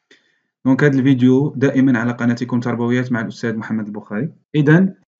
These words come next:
البلاغ هو هذا اللي خرجته الوزارة.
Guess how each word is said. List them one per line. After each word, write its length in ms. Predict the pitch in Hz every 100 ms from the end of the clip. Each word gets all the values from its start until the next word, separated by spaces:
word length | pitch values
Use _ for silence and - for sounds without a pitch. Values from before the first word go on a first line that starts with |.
| _ _ _ _ _ _ _ 131
البلاغ 340 | 127 160 156
هو 180 | 131 165
هذا 220 | 143 135
اللي 120 | 135
خرجته 440 | 131 123 127 123 131
الوزارة. 640 | 120 113 107 104 156